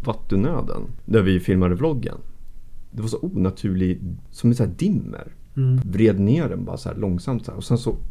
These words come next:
Speaker 1: åkte den över träd längre, och ganska långt bort.
Speaker 2: Ja.
Speaker 1: Och sen så tappade man bort den och så bara, "Vart är den någonstans?" Fick inte upp den på kameran igen. Men då ser jag precis hur det är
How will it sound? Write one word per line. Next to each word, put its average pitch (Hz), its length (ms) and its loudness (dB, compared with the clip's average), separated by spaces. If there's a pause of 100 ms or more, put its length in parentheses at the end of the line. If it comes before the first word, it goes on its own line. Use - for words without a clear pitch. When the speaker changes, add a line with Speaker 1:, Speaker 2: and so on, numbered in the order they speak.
(100)
Speaker 1:
åkte 120 280 0
den 98 80 0
över 98 80 -4
träd 120 300 -2
längre, 110 400 6
och - 220 6
ganska - 240 4
långt 117 420 2
bort. - 260 -2 (120)
Speaker 2:
Ja. 127 240 2 (680)
Speaker 1:
Och 110 100 0
sen 127 100 8
så 139 120 2
tappade 131 240 -2
man 120 120 6
bort 180 200 0 (120)
den 110 120 2
och 107 60 6
så 110 60 2
bara, - 180 -6
"Vart 117 340 2
är 127 80 4
den 254 100 -2
någonstans?" - 440 -6
Fick 117 140 -2
inte 120 160 2
upp 135 100 -2
den 131 80 -2
på 131 80 -4
kameran 92 400 -2
igen. - 180 -4 (560)
Men 113 160 4
då 143 240 2 (420)
ser 156 380 -2
jag - 260 -6
precis - 760 -6
hur 101 120 0
det 98 140 2
är 101 180 0